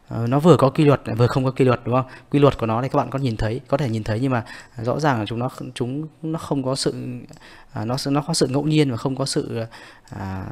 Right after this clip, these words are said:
đồng đều. Đâm ra các bạn phải tìm cách mà dựng ra nó, à, đi lưới được nó làm sao nó thành thành những cái,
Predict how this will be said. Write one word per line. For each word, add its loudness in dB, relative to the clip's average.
đồng -2
đều. 4
Đâm -4
ra 0
các -2
bạn -2
phải -10
tìm -6
cách -4
mà -6
dựng -6
ra -2
nó, -6
à, -14
đi 4
lưới 6
được 2
nó -2
làm -4
sao -2
nó -4
thành -4
thành -2
những -6
cái, -4